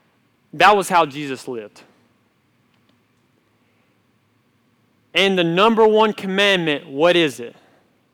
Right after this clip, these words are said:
From Genesis all the way to Revelation,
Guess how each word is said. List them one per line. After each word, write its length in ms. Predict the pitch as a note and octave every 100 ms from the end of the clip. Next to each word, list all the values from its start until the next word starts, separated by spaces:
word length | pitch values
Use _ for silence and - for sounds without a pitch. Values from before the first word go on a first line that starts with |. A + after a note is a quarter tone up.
| _ _ _ _ _ _ _ _ _ _ _ _ _ _ _
From 240 | F3 E3+
Genesis 720 | D3 A3 B3 - B3+ B3 - - _ _ _ _ _
all 260 | E3 A3 B3+
the 80 |
way 200 | B3 B3
to 80 | A#3+
Revelation, 920 | A#3 B3 A3 A3 A3+ A3 G3 D#3+ C#3+